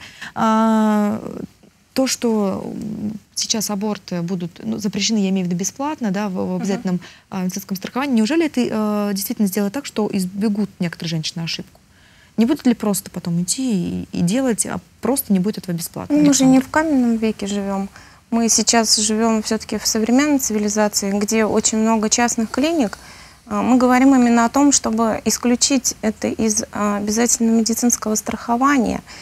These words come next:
Speaker 3: потому что те деньги, которые выделяются, а выделяются немаленькие деньги,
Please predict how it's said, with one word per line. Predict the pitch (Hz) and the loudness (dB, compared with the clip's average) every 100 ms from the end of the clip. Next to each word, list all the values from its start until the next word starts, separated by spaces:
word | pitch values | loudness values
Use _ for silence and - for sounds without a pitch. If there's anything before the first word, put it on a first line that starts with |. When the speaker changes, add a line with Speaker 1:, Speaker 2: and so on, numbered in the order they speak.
| - - _ | -20 -20 _
Speaker 3:
потому | 214 240 240 240 | -2 2 4 4
что | - 226 | 0 0
те | - 233 | 2 4
деньги, | 247 269 220 | 6 6 6
которые | - 214 226 220 214 | 2 0 2 2 2
выделяются, | 214 214 226 220 208 - - | 2 4 6 6 4 0 -2
а | 185 185 202 | -2 -2 -2
выделяются | 202 208 220 208 - | -2 2 2 2 4
немаленькие | 226 233 220 202 196 214 220 | 6 6 6 2 -2 -2 2
деньги, | 254 285 269 | 4 6 4